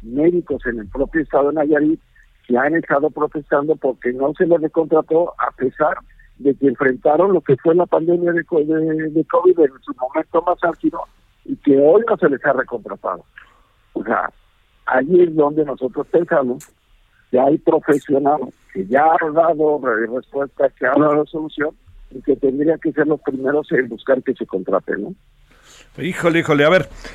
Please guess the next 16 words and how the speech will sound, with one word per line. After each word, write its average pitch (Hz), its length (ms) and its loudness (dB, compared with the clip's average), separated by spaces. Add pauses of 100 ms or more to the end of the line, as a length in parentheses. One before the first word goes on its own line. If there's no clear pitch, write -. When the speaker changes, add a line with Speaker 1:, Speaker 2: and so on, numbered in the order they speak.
(240)
Speaker 2:
eh... 170 340 2 (500)
Es 240 180 0
que 269 140 0
no, 262 180 0
no, 233 220 0
no 220 160 2
puede 220 220 2
uno 208 320 4
de 151 100 2
entrada, 160 500 2
¿no? 170 420 2
Este, - 280 0
doctor, 147 480 2
descartar 147 840 0
que 135 240 -2
vengan 156 640 0